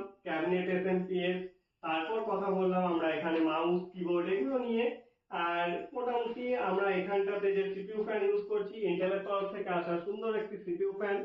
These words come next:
এই টাইপের বিভিন্ন সিপিইউ ফ্যান যেমন এখানে আরো রয়েছে, আপনারা এখান থেকে যেটা খুশি নিয়ে নিতে পারেন, কোনো সমস্যা নেই। এই টাইপের সিপিইউ ফ্যান এখানে থাকছে। আর লাস্টে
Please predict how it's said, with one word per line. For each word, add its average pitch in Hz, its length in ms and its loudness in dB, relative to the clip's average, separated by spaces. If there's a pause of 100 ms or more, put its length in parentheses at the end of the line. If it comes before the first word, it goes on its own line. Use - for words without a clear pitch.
(140)
এই 285 100 -8
টাইপের 233 400 -2 (440)
বিভিন্ন 254 260 0 (280)
সিপিইউ 202 340 0
ফ্যান 202 160 0 (100)
যেমন 196 220 2 (100)
এখানে 185 220 0 (140)
আরো 175 120 0 (120)
রয়েছে, 196 280 0 (140)
আপনারা 180 280 0 (100)
এখান 196 240 -2
থেকে 202 180 -2 (340)
যেটা 240 200 -2 (120)
খুশি 214 220 -8 (100)
নিয়ে 190 180 2
নিতে 185 240 0
পারেন, 185 240 2 (500)
কোনো 180 180 0 (120)
সমস্যা 202 440 2
নেই। 202 140 2 (680)
এই 226 180 0
টাইপের 220 400 2
সিপিইউ 202 320 -2
ফ্যান 208 140 0 (120)
এখানে 170 220 0 (120)
থাকছে। 165 380 -2 (640)
আর 208 100 0 (580)
লাস্টে 208 520 -2